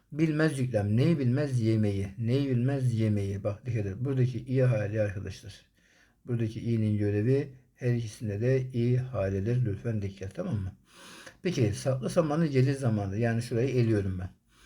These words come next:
Saklı zamanı gelir zamanı. Bak şimdi sakla yüklem, gelir yüklem. Peki sakla zamanı gelir zaman. Neyin zamanı arkadaşlar? Onun zamanı. Şunu hemen şöyle biraz silelim.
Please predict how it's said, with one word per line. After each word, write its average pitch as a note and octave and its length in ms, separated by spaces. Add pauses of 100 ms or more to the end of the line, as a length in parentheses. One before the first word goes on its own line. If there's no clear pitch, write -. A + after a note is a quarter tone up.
(300)
Saklı C#3 320
zamanı E3+ 380
gelir C3+ 320
zamanı. G#2 540
Bak G#2+ 180
şimdi F#2 300
sakla B2+ 420
yüklem, C3+ 500 (320)
gelir A#2+ 280
yüklem. G#2+ 420 (140)
Peki G#2 380 (640)
sakla C#3 380
zamanı F3 420
gelir D#3 320
zaman. G#2 420
Neyin D#3+ 280
zamanı A2+ 380
arkadaşlar? G#2+ 500 (100)
Onun C3+ 320
zamanı. F#2+ 500 (180)
Şunu G#2+ 240
hemen A2+ 360 (800)
şöyle - 340
biraz G2+ 160
silelim. A2 580